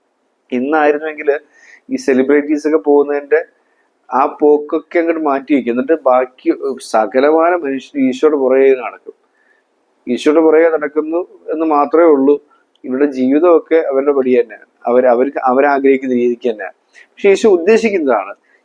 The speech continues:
"ഞാൻ പോകുന്നതാണ് നിങ്ങൾക്ക് നല്ലത്", അല്ലെങ്കിൽ ഞാൻ, ആഹ്, ഈശോ പറയുന്നതാണ്,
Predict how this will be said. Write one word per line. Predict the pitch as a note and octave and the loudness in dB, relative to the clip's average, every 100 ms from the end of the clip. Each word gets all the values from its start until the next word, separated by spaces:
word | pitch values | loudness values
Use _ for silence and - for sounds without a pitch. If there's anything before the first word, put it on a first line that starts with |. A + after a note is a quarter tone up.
| - | -6
"ഞാൻ | E3 F3+ G3+ G#3 - | -2 0 0 -2 0
പോകുന്നതാണ് | D#3 D#3 E3 F3 D#3 C3 B2+ F3+ - _ - | 2 4 2 0 0 0 -2 -8 -14 _ -8
നിങ്ങൾക്ക് | D3+ D3+ D3 | -2 0 0
നല്ലത്", | C#3+ A#2+ A2+ | 0 0 2
അല്ലെങ്കിൽ | A2+ C#3 D3+ | 2 2 0
ഞാൻ, | C#3 C#3 F3 _ _ _ _ _ | -2 -2 -4 _ _ _ _ _
ആഹ്, | C3+ B2+ B2 A#2+ - C#3 | 2 4 4 2 0 -6
ഈശോ | - | -4
പറയുന്നതാണ്, | D#3+ D3+ D3 C3 C3 | 0 2 2 -2 -4